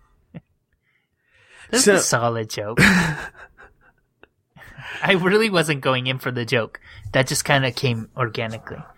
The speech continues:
Speaker 1: So, but you wouldn't live in this house. Why not? Just 'cause it's, like,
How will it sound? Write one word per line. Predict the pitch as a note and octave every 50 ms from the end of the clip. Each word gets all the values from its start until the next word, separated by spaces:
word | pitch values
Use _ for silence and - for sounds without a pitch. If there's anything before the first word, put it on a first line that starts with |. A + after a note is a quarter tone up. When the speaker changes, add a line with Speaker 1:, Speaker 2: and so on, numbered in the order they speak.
| - - - - - -
Speaker 1:
So, | - - A3 A3 G3+
but | E3+ E3+ G#3 A3+
you | G#3 G#3 G#3
wouldn't | F#3 G3 G3+ G3+ A3 G3+ F3
live | F3 F3 E3
in | E3+ D#3
this | D3+ C#3+ - -
house. | F#3 G3 F#3+ F3 D3 C#3+ - - - - - - - -
Why | C#3+ E3 E3+ F3
not? | G3 G#3 E3+ A2 - -
Just | - D#3+ C#3+ -
'cause | - E3 D3+
it's, | D3 C#3+ C#3 -
like, | C3+ B2+ A#2+ G#2+ - -